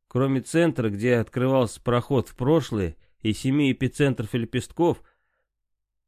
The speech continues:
там тоже были участки нулевой напряжённости полей. Весь комплекс образующихся пространственно-временных аномалий оказался очень сложным, и, что меня особенно тревожило, нестабильным.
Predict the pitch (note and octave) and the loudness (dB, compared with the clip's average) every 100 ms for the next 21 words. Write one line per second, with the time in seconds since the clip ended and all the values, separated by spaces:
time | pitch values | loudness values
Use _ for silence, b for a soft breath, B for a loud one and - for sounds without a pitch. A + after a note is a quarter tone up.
0 | - C#3 B2+ - E3 F3 C#3 B2 C3+ C3 | -4 -2 -4 -2 2 4 2 2 2 2
1 | - D3+ C#3+ - A#2+ A#2+ B2 C3+ C3 A#2 | 2 0 0 -2 -2 0 2 2 0 0
2 | A#2 A#2 B2 A2 - - C3 A#2+ D#2+ - | 0 0 0 -2 -4 -2 2 2 -2 -8
3 | _ _ _ _ _ _ _ F#2+ A#2+ A#2+ | _ _ _ _ _ _ _ -2 0 0
4 | - C#3+ A#2+ A#2+ - A#2 A2+ A#2+ C3 B2 | 0 0 0 -2 -2 0 0 0 0 0
5 | - - A2+ A2+ A#2 - C3+ B2 - A2+ | -4 -8 -4 -2 -2 0 0 0 -2 0
6 | A#2+ B2 C3 B2 A#2+ A#2 B2 C3+ D3 B2 | 2 2 2 2 0 0 2 2 2 2
7 | G#2+ A#2+ A#2 C3+ A2 B2 - A#2+ - D3+ | 2 0 2 0 0 -2 -4 -6 -2 2
8 | D#3+ A2+ E2 - _ _ _ _ A2+ A2 | 4 2 -4 -6 _ _ _ _ -8 -4
9 | - D3 D3 C#3+ C3+ D#3+ C#3 C3 C3 C3+ | -2 0 0 0 0 0 2 0 2 2
10 | D#3 C#3+ C3 A2 A#2 - D3 D3 E3+ B2 | 4 4 4 2 2 0 -2 2 2 2
11 | D#2+ | 0